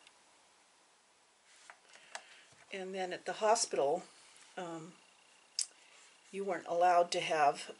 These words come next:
uh, those fake nails or long fingernails because, you know, they're a source for germs. So that was over. But I remember one time years ago, I, um,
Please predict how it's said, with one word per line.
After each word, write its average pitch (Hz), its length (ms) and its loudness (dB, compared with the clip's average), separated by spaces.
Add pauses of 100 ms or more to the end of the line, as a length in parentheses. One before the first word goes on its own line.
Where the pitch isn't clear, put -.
uh, 165 300 -2 (340)
those 151 260 2
fake 175 340 -2
nails 165 600 0
or 143 260 0 (920)
long 160 440 -4
fingernails 160 800 -2
because, - 680 0
you 185 120 -6
know, 147 240 -8 (380)
they're 147 260 -4
a 139 120 -8 (640)
source - 460 -2
for - 160 -10
germs. 165 680 -2 (1300)
So - 180 -8
that 165 280 -2
was 165 160 -2
over. 156 240 -4
But 175 160 6
I 180 80 12
remember 196 480 4
one 175 240 4
time 156 280 -2
years 170 320 0
ago, 165 380 8
I, 143 240 4 (640)
um, 135 280 -2